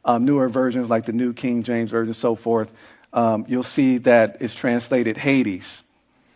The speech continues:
And so that's more of the Greek, whereas in the Hebrew it's Sheol,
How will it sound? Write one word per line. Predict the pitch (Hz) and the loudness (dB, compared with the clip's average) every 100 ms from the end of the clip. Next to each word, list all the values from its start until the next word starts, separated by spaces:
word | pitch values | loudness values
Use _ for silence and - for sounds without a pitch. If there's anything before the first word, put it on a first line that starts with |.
| _ _ - | _ _ -10
And | 117 | -8
so | - 127 117 | 0 2 4
that's | 127 127 | 4 2
more | 143 131 123 117 - - _ - | 0 2 2 2 -4 -20 _ -2
of | 107 | 0
the | 113 | -2
Greek, | 101 139 135 135 | 0 2 2 4
whereas | 123 120 120 123 | 6 6 6 2
in | 120 | 0
the | 110 107 | 2 2
Hebrew | 113 175 156 123 123 113 | 0 0 2 0 0 0
it's | - | -2
Sheol, | - 123 135 104 101 | 0 4 6 4 -2